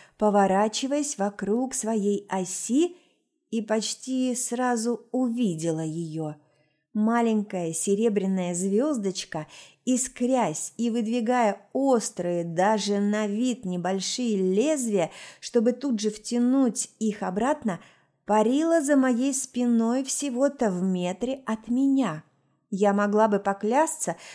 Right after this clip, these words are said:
что ещё мгновение назад её там не было, однако вот теперь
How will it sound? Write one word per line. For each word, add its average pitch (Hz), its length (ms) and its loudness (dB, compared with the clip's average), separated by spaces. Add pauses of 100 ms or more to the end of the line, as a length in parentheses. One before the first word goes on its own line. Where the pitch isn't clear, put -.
что - 220 -4
ещё 240 320 2
мгновение 214 640 4
назад 208 500 2
её 190 260 2
там 254 300 0
не 202 200 0
было, 170 360 0 (320)
однако 196 540 2
вот 202 280 2
теперь 285 480 0